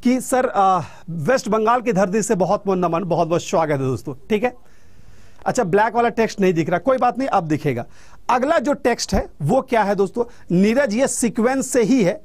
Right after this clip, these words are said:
नेटवर्किंग के अंदर नेटवर्किंग डिवाइस है, वो इंपॉर्टेंट टॉपिक है, उसको मैं यहाँ पे आपको पढ़ा रहा हूँ।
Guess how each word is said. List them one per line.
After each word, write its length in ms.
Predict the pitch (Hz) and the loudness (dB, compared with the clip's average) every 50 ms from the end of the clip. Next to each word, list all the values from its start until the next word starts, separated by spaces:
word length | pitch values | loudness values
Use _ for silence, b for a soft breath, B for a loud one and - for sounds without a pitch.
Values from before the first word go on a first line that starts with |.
| - | 0
नेटवर्किंग 680 | 180 180 190 202 - 196 220 226 - - - 285 269 220 | 2 2 2 2 2 2 0 0 0 0 0 0 0 2
के 100 | 262 240 | 2 0
अंदर 240 | 214 214 208 240 233 | 0 2 0 0 0
नेटवर्किंग 580 | 220 208 202 - 220 220 - - 247 226 196 196 B B B B B B 175 | 2 0 0 0 0 -2 0 0 -2 -2 -2 -4 B B B B B B -4
डिवाइस 520 | 135 143 202 185 180 202 220 269 233 - 262 | 0 0 2 2 2 2 0 0 -2 0 0
है, 60 | 233 | 2
वो 280 | 214 233 233 202 - - | 4 4 2 2 0 0
इंपॉर्टेंट 500 | 214 196 - - 196 196 - - 226 214 | 0 0 2 2 2 2 2 0 0 2
टॉपिक 360 | - 196 185 - 208 214 202 | 2 2 2 2 0 0 2
है, 60 | 240 214 | 2 0
उसको 280 | 165 - - 214 202 | 0 0 0 0 0
मैं 140 | 196 175 180 | 2 2 0
यहाँ 200 | 175 139 160 160 | -2 -2 -2 -4
पे 100 | - 180 | 0 0
आपको 300 | 165 143 - - - 226 | 0 0 0 -2 -4 -2
पढ़ा 320 | - - 190 143 147 135 | 0 0 0 2 2 0
रहा 120 | 120 117 104 | 0 -2 -4
हूँ। 100 | 120 | -8